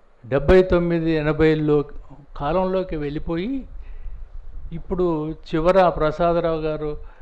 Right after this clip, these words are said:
కంచాయిల గారు, ఈ కొత్త బిఎల్ఎఫ్, ఈ చరిత్ర వరకు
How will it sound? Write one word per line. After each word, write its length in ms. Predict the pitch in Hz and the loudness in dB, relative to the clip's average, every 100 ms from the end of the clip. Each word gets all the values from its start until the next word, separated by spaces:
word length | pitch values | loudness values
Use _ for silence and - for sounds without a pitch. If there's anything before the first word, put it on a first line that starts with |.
| - | -10
కంచాయిల 500 | 143 147 170 165 160 156 | -6 -2 2 2 2 0
గారు, 320 | 143 143 143 143 151 - 165 | 0 0 0 -2 -4 -4 -2
ఈ 160 | 180 165 | -2 -2
కొత్త 400 | - 160 - 175 | 0 0 2 0
బిఎల్ఎఫ్, 800 | 151 156 160 156 156 - 147 143 - - - - 143 | 2 0 2 0 -2 -2 -6 -8 -12 -14 -12 -12 -6
ఈ 240 | 160 175 - | -4 -4 0
చరిత్ర 320 | 151 175 - 185 | 2 2 2 4
వరకు 680 | 175 160 - 170 131 143 | 4 2 0 -2 -2 -4